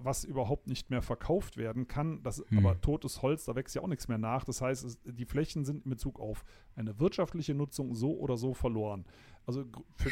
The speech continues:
Speaker 1: meine persönliche, mein Bauchgefühl, also mehr kann man ja aktuell nicht dazu sagen,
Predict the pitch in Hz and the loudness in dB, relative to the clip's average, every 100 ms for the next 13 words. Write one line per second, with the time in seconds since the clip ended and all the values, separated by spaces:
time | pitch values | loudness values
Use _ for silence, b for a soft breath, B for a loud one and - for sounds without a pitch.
0 | 131 151 208 - 135 139 160 131 127 117 | 2 2 2 4 4 4 0 0 -2 -2
1 | 117 113 170 175 - - 117 135 120 107 | -2 4 6 4 2 -4 -2 -4 -4 -6
2 | 120 113 120 117 117 120 123 113 120 120 | -6 -4 -4 -4 -4 -4 -4 -4 -4 -6
3 | - 113 123 139 147 | -6 -2 0 0 -2